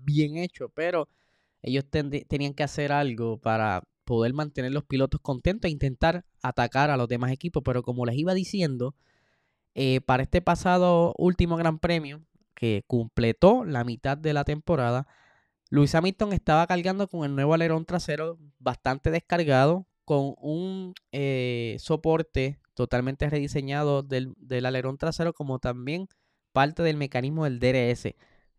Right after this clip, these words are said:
George Russell trajo el concepto anterior de alerón, ¿verdad? Para hacer ese tipo de referencia y ver cuál era la mejoría con este nuevo alerón bastante descargado, pero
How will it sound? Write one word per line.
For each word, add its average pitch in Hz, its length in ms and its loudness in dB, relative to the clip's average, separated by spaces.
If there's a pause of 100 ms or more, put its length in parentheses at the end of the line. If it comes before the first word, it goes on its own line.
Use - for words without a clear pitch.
(180)
George 170 380 4
Russell 170 460 2 (340)
trajo 147 500 0
el 131 160 -6
concepto 143 880 -2
anterior 147 720 -2 (160)
de 120 300 -2
alerón, 117 640 -6 (100)
¿verdad? 135 360 -4
Para 120 200 0
hacer 131 260 -4
ese 151 340 -2
tipo 151 300 -8
de 151 140 -4
referencia 160 640 -6
y 123 60 -6
ver 156 260 -4 (100)
cuál 127 300 -6
era 151 420 -4
la 123 200 -8
mejoría 131 760 -6
con 117 240 -10
este 139 320 -6
nuevo 143 420 -2
alerón 147 460 -4
bastante 127 520 -6
descargado, 170 680 -4 (640)
pero 196 420 0